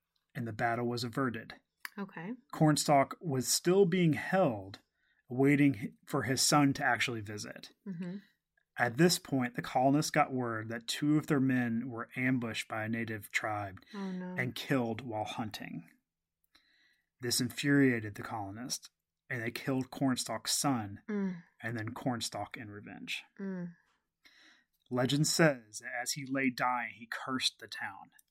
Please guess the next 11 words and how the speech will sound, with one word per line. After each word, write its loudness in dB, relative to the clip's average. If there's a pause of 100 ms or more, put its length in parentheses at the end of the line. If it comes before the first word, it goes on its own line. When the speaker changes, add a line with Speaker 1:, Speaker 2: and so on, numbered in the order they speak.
(280)
Speaker 2:
Oh. -8 (180)
Speaker 1:
He 0
looked 4
up 4
at 2
these 0
men -2
and -8
said 0
the -8
following, -10